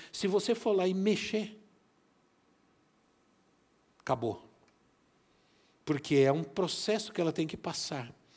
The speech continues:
É como, quando eu era criança, a gente tinha galinheiro em casa.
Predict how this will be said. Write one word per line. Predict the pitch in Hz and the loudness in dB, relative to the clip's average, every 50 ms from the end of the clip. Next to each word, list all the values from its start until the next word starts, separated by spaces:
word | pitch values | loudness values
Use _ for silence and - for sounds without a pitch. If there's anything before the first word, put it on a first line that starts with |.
| - - - - - - - - _ _ _ | -20 -20 -20 -20 -20 -20 -20 -20 _ _ _
É | - 196 | 2 2
como, | 202 214 254 269 285 262 254 226 - - - - - - - - | 4 4 2 2 4 2 0 0 -4 -8 -16 -20 -20 -20 -12 0
quando | - 185 190 | 0 4 6
eu | 202 196 | 8 6
era | 196 190 | 6 6
criança, | 190 - 175 160 170 185 190 165 - - 135 117 - - - - - - _ - | 4 4 4 6 6 6 6 4 0 -2 -6 -6 -8 -12 -20 -20 -20 -16 _ 0
a | - 151 | 2 2
gente | 147 - 170 175 170 - | 2 2 -2 -4 -4 -8
tinha | 160 - - 175 170 | -8 0 2 2 4
galinheiro | 165 175 170 175 170 156 147 147 151 160 | 6 6 4 6 4 6 6 6 6 6
em | 156 | 2
casa. | - - 135 117 110 107 113 - | 2 2 2 2 0 -2 -6 -8